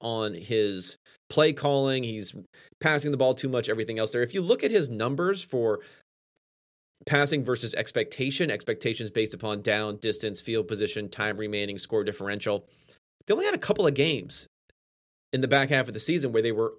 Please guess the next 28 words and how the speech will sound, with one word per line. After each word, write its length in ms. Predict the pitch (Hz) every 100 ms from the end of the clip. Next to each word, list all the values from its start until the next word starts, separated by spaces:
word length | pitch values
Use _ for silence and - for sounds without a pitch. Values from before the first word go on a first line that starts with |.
| _
over 320 | 151 160 143
expectation. 580 | 120 - 110 - 135 127
They 80 | 131
were 100 | 208
still 300 | 226 220 208
under 160 | 165 147
expectation. 560 | 131 117 143 151 98 - - -
And, 80 | 165
you 80 | 185
know, 40 |
it's 120 | 175 165
really, 240 | 190 359
really 200 | 339 262
hard 540 | 135 151 147 90 78 - _ _ _ _ _ _ _ _
to 460 | - 151 139 127 117 - _
maintain 1120 | 120 131 139 135 - - 175 170 147 139 143 139 _ _ _ _ _
a 120 | 127
running 420 | 120 120 180 175
game 300 | 110 98 98 98
if 100 | 117
you're 100 | 120
having 280 | 123 123 117
that 280 | 113 139 -
little 220 | 131 123
success 480 | 123 104 120 104 -
passing 420 | 117 123 131 95
the 60 |
ball. 240 | 92 -